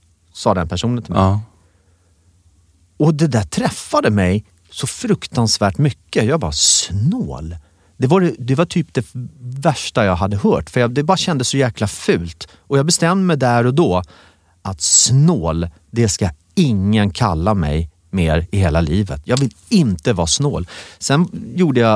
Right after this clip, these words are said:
Speaker 1: eh, dagen efter, när vi gick ner, då gick jag till kiosken och så köpte jag en hel påse med glass.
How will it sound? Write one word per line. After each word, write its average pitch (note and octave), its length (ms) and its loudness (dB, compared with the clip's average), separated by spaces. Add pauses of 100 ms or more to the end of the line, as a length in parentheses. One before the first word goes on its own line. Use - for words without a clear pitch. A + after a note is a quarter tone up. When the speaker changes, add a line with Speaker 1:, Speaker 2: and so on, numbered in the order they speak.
(120)
Speaker 1:
eh, F#2 300 -4
dagen C3+ 480 2
efter, G2+ 440 0 (400)
när C3+ 180 2
vi A#2+ 60 2
gick A#2+ 200 0
ner, F2+ 260 2 (220)
då B2 140 0
gick G3+ 240 0
jag A#2+ 200 0
till A#2+ 120 -4
kiosken A#2+ 480 0 (100)
och C3+ 140 2
så D3+ 80 -2
köpte - 420 -2
jag A2 240 2
en A#2 120 -2
hel G2+ 280 0 (360)
påse G#3+ 500 0
med D#3 140 -2
glass. - 400 -2